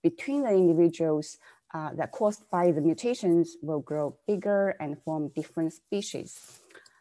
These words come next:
Um, and cancer development within an individual is also an evolutionary process.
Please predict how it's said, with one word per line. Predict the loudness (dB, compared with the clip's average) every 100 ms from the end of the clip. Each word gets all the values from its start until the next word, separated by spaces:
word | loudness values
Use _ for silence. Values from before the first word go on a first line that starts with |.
| _ _ -12
Um, | -10 -10 -12 -16 _ _
and | -4 -4
cancer | -4 -2 0 0
development | 0 -2 -4 -6 -8 -10 -12 -16 -4
within | -4 -2 -4
an | -2
individual | 0 2 0 0 -4 -6 -12 -18 -12
is | -12 -2
also | 0 0 0 -6 -6
an | -6 -6
evolutionary | -6 -6 -4 -4 -4 -6
process. | -8 -10 -10 -12 -12 -16